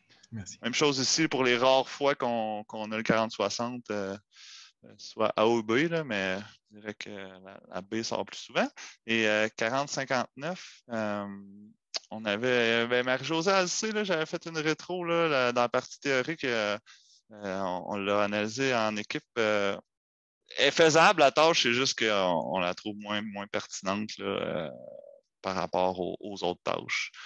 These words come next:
Speaker 2: Donc, euh, mais on, je pense qu'on s'était dit qu'on allait la mettre en circulation quand même, là, parce que la partie, euh, pratique, c'était, c'était correct. Euh, fait que c'est à vous de voir, là, tu sais, dans le, il y a un labo R P avec huit constituants alimentaires, là, nous, on a fait le ménage là-dedans, là, on fait pas les tests avec les huit.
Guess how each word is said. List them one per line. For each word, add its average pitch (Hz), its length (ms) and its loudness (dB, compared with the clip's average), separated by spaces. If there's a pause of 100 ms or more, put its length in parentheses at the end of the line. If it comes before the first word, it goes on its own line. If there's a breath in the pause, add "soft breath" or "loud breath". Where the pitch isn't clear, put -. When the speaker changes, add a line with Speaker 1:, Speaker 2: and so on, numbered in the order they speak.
(380 loud breath)
Speaker 2:
Donc, 82 320 -14
euh, 82 680 -6
mais 82 360 -6
on, 85 240 -8
je - 80 -6
pense 98 180 -2
qu'on 87 140 -2
s'était - 220 0
dit 85 100 -4
qu'on 87 240 0
allait 82 200 0
la 82 140 -2
mettre 87 220 -4
en 87 80 -2
circulation - 840 -2
quand 76 220 -6
même, 82 300 -2
là, - 100 -12 (180)
parce - 220 -4
que - 80 -2
la 90 140 0
partie, 95 640 0
euh, 90 200 0 (1120 loud breath)
pratique, - 440 -2
c'était, 104 440 0
c'était - 220 -4
correct. - 540 -2 (100)
Euh, 98 300 2 (240)
fait 110 60 -2
que - 60 -4
c'est - 80 2
à 131 60 4
vous 151 160 0
de 147 60 -6
voir, 147 280 6
là, 175 160 6
tu - 100 -2
sais, 175 60 4
dans 135 180 6
le, 107 600 4
il 113 40 -2
y - 20 -2
a 117 60 0
un 120 40 -2
labo 127 340 2
R 120 120 0
P 156 140 0
avec 135 200 0
huit 123 240 -8
constituants 123 440 -6
alimentaires, 120 520 2
là, 123 100 0
nous, 117 120 -4
on 123 80 -6
a 107 100 -4
fait - 160 -6
le 120 80 0
ménage 113 360 -2
là-dedans, 110 360 2
là, 113 100 -2
on 104 40 -6
fait 104 180 -6
pas - 80 -4
les 113 160 0
tests 117 300 0
avec 95 320 0
les 95 140 -6
huit. 98 280 -2